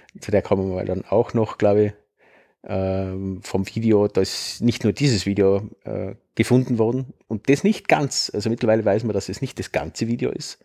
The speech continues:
aber dafür noch viele andere Videos. Sprich, das, was davor schon passiert ist mit Herrn Gudenus, der hat sich ja schon vorher getroffen mit, äh, der, der Nichte sozusagen. Ähm, und so, dass, da gibt's noch einige andere Sachen, wo sicher auch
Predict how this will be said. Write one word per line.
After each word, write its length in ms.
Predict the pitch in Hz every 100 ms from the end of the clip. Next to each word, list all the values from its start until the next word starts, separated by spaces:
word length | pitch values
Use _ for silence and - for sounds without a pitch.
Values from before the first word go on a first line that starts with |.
| _ - - - _ _
aber 200 | - 104
dafür 200 | 135 120
noch 120 | 123 104
viele 280 | 127 120
andere 400 | - 123 117 90
Videos. 320 | 90 - - -
Sprich, 260 | - -
das, 140 | 110 98
was 160 | 98
davor 640 | - - - 92 113 131 - _ _ -
schon 220 | - 123
passiert 280 | - - 127
ist 100 | -
mit 140 | 104
Herrn 160 | 95 95
Gudenus, 560 | 92 - 120 139 127
der 120 | - 95
hat 80 | -
sich 80 |
ja 100 | 92
schon 120 | 82 85
vorher 340 | 95 101 113
getroffen 560 | 107 - 117 - 107 104
mit, 260 | 104 - - - - - _
äh, 460 | - 101 101 101 104 -
der, 200 | 104 98
der 140 | 98 107
Nichte 320 | 131 - 123
sozusagen. 580 | 113 - 95 110 113 127 - - - - _ _
Ähm, 420 | 110 104 107 107 -
und 120 | 120
so, 140 | 117
dass, 240 | 113 117 -
da 80 |
gibt's 240 | 113 - -
noch 140 | 123
einige 420 | - 120 143 120 95
andere 220 | 120 127
Sachen, 560 | 113 113 127 113 107
wo 120 | 104 107
sicher 380 | - 113 -
auch 280 | 76 98 -